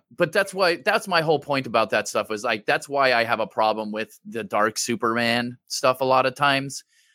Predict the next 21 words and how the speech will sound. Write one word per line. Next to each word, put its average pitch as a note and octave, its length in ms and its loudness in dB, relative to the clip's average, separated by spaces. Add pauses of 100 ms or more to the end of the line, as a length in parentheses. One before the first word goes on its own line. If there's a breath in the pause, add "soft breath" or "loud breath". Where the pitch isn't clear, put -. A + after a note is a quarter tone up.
(280)
Uh, F#3+ 80 0 (120)
but G3+ 160 -2
I F#3+ 180 2
also, F3+ 260 0
like, D3 260 -2
kinda B2+ 280 0
get B2 220 2
it. F#2+ 120 -4
Like, A2 180 -2
if A2+ 100 -2
you C3 120 -4
looked C#3+ 260 2
at C3+ 140 2 (680)
the B2+ 180 0
stuff B2+ 300 0
that's B2+ 200 -2
going A#2 280 2
on A2+ 180 2
in A#2 80 -2
the A2+ 100 0
world A2+ 500 2